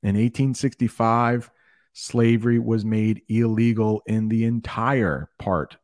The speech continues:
of the United States. Here's a sentence you can practice shadowing with. Slavery ended in the United States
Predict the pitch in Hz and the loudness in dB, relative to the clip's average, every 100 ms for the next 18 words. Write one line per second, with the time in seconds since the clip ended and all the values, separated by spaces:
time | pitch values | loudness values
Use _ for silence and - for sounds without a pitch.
0 | - 98 104 98 95 87 - - 82 64 | -6 -2 -2 0 -2 -4 -8 -8 -8 -8
1 | - - _ _ _ _ _ _ _ _ | -16 -20 _ _ _ _ _ _ _ _
2 | _ _ _ _ _ _ - _ _ _ | _ _ _ _ _ _ -20 _ _ _
3 | _ _ _ _ _ _ _ 139 120 - | _ _ _ _ _ _ _ 4 4 2
4 | 120 107 82 - - - - - 98 - | -2 -2 -4 -8 -16 -8 -8 -4 -4 0
5 | 101 90 - 71 - - - _ - 110 | 0 0 -6 -10 -10 -14 -20 _ -2 2
6 | 90 85 76 82 82 73 - - _ _ | 2 0 -6 -8 -6 -8 -10 -20 _ _
7 | _ _ - _ - - 120 127 147 160 | _ _ -20 _ -14 -4 2 4 6 6
8 | 160 143 - 123 135 156 151 - 123 117 | 4 4 0 2 6 4 4 0 2 4
9 | 117 117 113 107 - 120 127 - | 2 2 0 -2 -2 0 0 -4